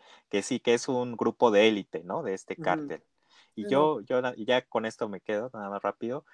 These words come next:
Speaker 1: Eh, yo pienso que este gobierno sí es el que más le va a quedar a deber en seguridad a nuestro país,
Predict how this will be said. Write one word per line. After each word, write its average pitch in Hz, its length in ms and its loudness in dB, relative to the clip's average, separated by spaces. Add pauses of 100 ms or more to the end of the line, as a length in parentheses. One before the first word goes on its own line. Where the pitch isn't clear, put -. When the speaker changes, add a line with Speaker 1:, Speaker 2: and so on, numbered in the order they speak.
(220)
Speaker 1:
Eh, 101 300 0 (340)
yo 147 160 -4
pienso 143 300 -6
que 123 100 -6
este 127 200 -4
gobierno 107 440 -2
sí - 160 -8
es - 140 -6
el 110 120 -4
que - 140 -8
más 131 240 -2
le 135 80 -4
va 107 120 0
a 104 80 -6
quedar 98 340 -2
a 98 80 -2
deber 90 260 -14
en 95 120 -16
seguridad 85 600 -10 (140)
a 87 160 -14
nuestro - 340 -14
país, - 600 -10